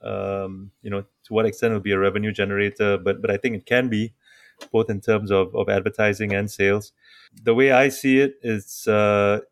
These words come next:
it's kinda gonna be a bit of a statement piece just in the first couple of years. So, so letting the audience know, uh, what we can do on print. We will commission some print-only stories, um, and I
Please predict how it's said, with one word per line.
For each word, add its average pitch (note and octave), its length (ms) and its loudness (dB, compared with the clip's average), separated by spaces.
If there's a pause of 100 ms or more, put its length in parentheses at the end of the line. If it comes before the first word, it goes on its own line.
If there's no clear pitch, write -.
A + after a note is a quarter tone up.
(140)
it's - 120 -20 (280)
kinda F#3 260 2
gonna D#3 180 4
be C3+ 160 2
a A#2+ 140 6
bit C#3+ 160 0
of C3 100 2
a A2 60 0
statement B2 500 -4
piece B2 300 -6
just A#2 220 -4
in G#2+ 80 -8
the G2 80 -6
first A2+ 260 -2
couple G#2+ 240 -6
of G#2 100 0
years. G#2 460 -2
So, G#2+ 320 -2
so A2 160 -2
letting A2 300 0
the G#2 100 -4
audience G#2+ 480 -2
know, G#2+ 480 -4 (100)
uh, G2 500 -2 (200)
what G#2+ 220 -2
we G#2 100 -4
can A2+ 260 0
do A2 180 0
on G2 120 -2
print. A2 300 -4 (720)
We G#2+ 240 -2
will B2+ 560 4 (380)
commission A#2 460 -2
some A#2 340 -2
print-only A2 540 -2
stories, G#2 760 -2
um, G2 680 -4
and G2+ 720 -2 (140)
I G2+ 160 -4